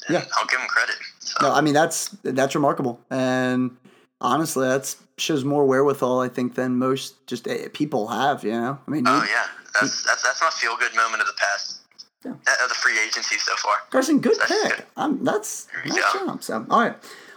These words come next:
Speaker 2: Well, that's it. I know it's about an hour. Well, we went a little long today, but there was a lot to kind of talk about. We're definitely gonna do a Kawhi Leonard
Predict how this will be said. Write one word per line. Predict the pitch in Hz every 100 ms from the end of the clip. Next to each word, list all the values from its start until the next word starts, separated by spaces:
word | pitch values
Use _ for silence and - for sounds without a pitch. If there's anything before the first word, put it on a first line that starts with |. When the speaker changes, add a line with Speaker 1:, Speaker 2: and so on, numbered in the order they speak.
| -
Speaker 2:
Well, | 185 196
that's | 196 220 226
it. | 220
I | 180
know | 196
it's | 190
about | 175 160
an | 143
hour. | 147 147 143 135
Well, | 143 131
we | 135
went | 143 135
a |
little | 131 135 127
long | 127 123 120
today, | 117 127 120 120
but | 110 120 120 110 110
there | 113
was | 113
a | 110
lot | 110 104
to | -
kind | 117 104
of |
talk | - 107 110
about. | 110 101 - _
We're | 147
definitely | 160 208 190 160
gonna | 139
do | 139
a | 127 123
Kawhi | - 117 101
Leonard | 85 87